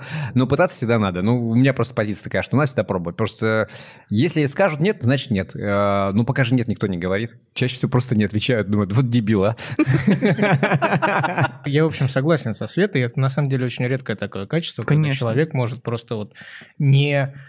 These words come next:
Speaker 2: оборачиваясь на, не знаю, общественное мнение или там на риск того, что над тобой будут в Фейсбуке смеяться, «Ха-ха-ха, этот отправил своё говно в Netflix», э, взять и отправить.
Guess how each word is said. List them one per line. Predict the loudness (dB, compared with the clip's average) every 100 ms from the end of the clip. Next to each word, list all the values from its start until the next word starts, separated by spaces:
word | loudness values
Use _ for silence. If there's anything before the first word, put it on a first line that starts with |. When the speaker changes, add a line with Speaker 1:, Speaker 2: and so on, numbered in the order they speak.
| -4
Speaker 2:
оборачиваясь | 0 2 2 2 0 0 -2 -4
на, | -4 -4 -4 -6
не | -8
знаю, | -8 -6 -6 -6
общественное | -4 -4 -2 -2
мнение | -2 -4 -4 -4 -6
или | -8 -6
там | -6 -6 -8 -8
на | -6
риск | -4 -4
того, | -2 -2 -4
что | -4 -6
над | -6 -6
тобой | -6 -4 -4
будут | -6 -6 -8 -12
в |
Фейсбуке | -6 -4 -4 -4 -6
смеяться, | -4 -4 -2 -4 -6
«Ха-ха-ха, | -4 -4 -4 -6 -4 -4
этот | -6 -8
отправил | -6 -4 -4 -4
своё | -2 -2
говно | -2 -4 -6
в | -6
Netflix», | -8 -8 -10 -12 -14 -20 -20 _ _
э, | -2 -2
взять | -4 -8 -4 -2 -2
и |
отправить. | -4 -6 -8 -8 -12